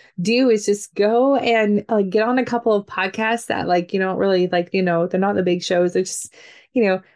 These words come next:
small micro podcasts that you can practice sharing your message. That might help too, I think. Um,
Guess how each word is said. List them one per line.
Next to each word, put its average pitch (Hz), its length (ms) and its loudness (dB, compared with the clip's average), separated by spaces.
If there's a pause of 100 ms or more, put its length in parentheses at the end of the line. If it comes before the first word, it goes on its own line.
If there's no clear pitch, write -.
small 220 440 0
micro 214 540 0
podcasts 226 680 -4
that 208 200 -4
you 202 80 -4
can 190 120 -2
practice 254 460 -4
sharing 226 260 0
your 220 120 0
message. 240 580 -2
That 240 160 -2
might 233 180 -2
help 185 240 -4
too, 185 220 -2
I 175 80 -2
think. - 420 -6 (300)
Um, 170 360 -2